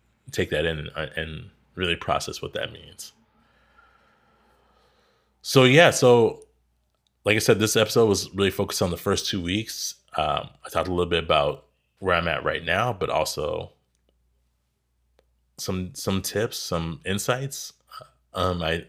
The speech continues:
I really, I just don't, <laughs> as someone that doesn't have a lot of friends or family that have kids, I don't think I had a lot of exposure to that. But then also,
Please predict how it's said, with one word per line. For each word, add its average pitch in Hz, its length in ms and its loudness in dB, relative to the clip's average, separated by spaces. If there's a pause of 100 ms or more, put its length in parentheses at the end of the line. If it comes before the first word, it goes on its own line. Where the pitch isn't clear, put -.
(120)
I 85 40 -2
really, 92 560 0 (500)
I 90 60 4
just - 160 2
don't, 131 280 4 (260)
<laughs> - 1400 -10
as 101 120 0
someone 147 200 8
that 113 80 6
doesn't 110 180 2
have 98 160 2
a 98 40 -2
lot 85 160 2
of - 160 -4 (580)
friends 101 400 -2
or 82 60 0
family 90 300 -2
that 80 100 -2
have - 180 -6
kids, 135 640 -8 (1300)
I 92 80 2
don't 95 140 0
think 87 160 0
I - 40 0
had 90 100 2
a - 20 2
lot 78 160 2
of - 0 -
exposure 82 440 -4
to 98 60 -2
that. 95 240 2
But 78 80 0
then 76 140 0
also, 76 680 -4